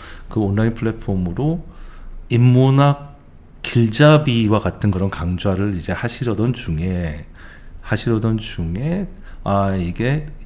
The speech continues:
어떤 대화의 형태로 풀어보면 어떨까?" 마침 또 이제 윤유석 씨가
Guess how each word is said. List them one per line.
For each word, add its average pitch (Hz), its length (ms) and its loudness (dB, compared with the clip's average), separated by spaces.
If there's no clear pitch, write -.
어떤 123 200 -2
대화의 123 400 2
형태로 160 320 2
풀어보면 113 440 -2
어떨까?" 87 580 -6
마침 123 420 -2
또 123 180 0
이제 80 560 -4
윤유석 104 460 -2
씨가 104 680 -4